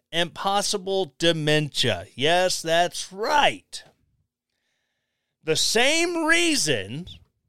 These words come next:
that prosecutors in California had to drop charge, well, not necessarily drop charges, but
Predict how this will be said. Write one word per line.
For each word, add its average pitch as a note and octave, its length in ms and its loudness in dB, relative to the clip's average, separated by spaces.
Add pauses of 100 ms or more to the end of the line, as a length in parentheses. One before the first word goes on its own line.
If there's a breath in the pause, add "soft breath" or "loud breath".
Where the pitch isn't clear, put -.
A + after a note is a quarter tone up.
(2000)
that E3+ 760 2 (1600)
prosecutors B3 720 2
in G3+ 100 -6
California G3+ 760 -2
had A3+ 380 -2
to G#3+ 140 -8
drop E3 600 0
charge, A3 640 0 (120)
well, D3+ 180 0
not G#3 220 -4
necessarily G3 500 -2
drop B2+ 520 -4
charges, E3 680 -2 (160)
but C3 420 2